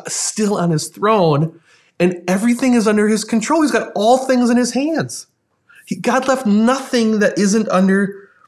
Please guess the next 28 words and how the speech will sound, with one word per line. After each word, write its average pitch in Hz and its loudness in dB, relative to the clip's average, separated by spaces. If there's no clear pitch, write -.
his 208 -2
control. 185 0
It - -4
reminds 147 2
us 190 -2
that 180 0
he 170 2
became 143 -2
low 135 0
and 127 -4
suffered, 123 -6
but - -12
that 135 -4
is 135 -6
to - -10
rescue 127 -6
us 120 -6
and 110 -6
pull 123 -8
us 117 -6
out 117 -4
of, 95 -12
of 120 -6
death 110 -8
and 113 -10
suffering 107 -10
so - -8
that 110 -6